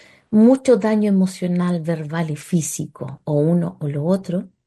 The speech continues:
¿qué pasa contigo? Tú te desensibilizas. Cuando estás en una relación y te gritan, tú dices, "Bueno, pero no me grita tanto". O a veces estamos en una relación de pareja y permanecemos ahí,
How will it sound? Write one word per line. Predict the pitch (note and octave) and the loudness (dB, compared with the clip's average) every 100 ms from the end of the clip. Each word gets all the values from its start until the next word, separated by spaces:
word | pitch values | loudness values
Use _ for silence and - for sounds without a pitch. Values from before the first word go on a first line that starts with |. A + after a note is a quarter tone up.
| _ _ _ _ - | _ _ _ _ -6
¿qué | |
pasa | D4+ D4+ C#4 | -4 -4 -4
contigo? | B3+ G#3 F#3+ F3 F#3 | -4 -4 -2 -4 -4
Tú | G#3+ | -4
te | G#3+ A3+ | 0 2
desensibilizas. | A#3+ A#3+ B3 A#3 A3+ G3 F3+ E3+ - - - _ _ _ _ _ _ _ _ _ _ _ _ | 2 0 -4 -6 -4 -2 -2 -4 -10 -20 -20 _ _ _ _ _ _ _ _ _ _ _ _
Cuando | G#3+ G#3 | -2 0
estás | A#3+ A#3 | -2 -2
en | A3+ | -2
una | G#3 | -2
relación | G3 F#3+ - A3+ A3+ A3+ - | -4 -8 -4 -4 -2 -6 -10
y | F#3+ | -6
te | G#3+ | -4
gritan, | A3 B3+ B3 D#4 | -2 -4 -4 -10
tú | D#4+ | -6
dices, | C4+ C4 C#4 | -6 -4 -6
"Bueno, | C4 C#4 C4+ | -4 -4 -4
pero | A#3 A3+ - _ _ _ _ _ | -4 -6 -12 _ _ _ _ _
no | F#3+ A3 | -4 0
me | A3+ | 0
grita | G3+ F#3+ F3+ | 0 -4 -6
tanto". | D#3 D#3 - _ _ _ _ _ _ _ _ _ | -8 -10 -14 _ _ _ _ _ _ _ _ _
O | G3 | 2
a | F3+ | 4
veces | A3 C4 A#3+ | 2 0 -8
estamos | - A3+ A#3 A#3+ | -8 -6 -6 -6
en | G#3 | -8
una | G#3 | -8
relación | G#3 G3 G3+ G#3 | -6 -8 -6 -6
de | G#3 | -6
pareja | F3 F#3 F#3+ - - | -4 -2 -4 -6 -6
y | F#3+ F#3+ | -4 0
permanecemos | F#3 F3+ E3+ D#3+ - B3 C4+ - | 0 0 -2 -6 -2 -2 -2 -2
ahí, | A#3+ A#3 F#3+ | 0 2 0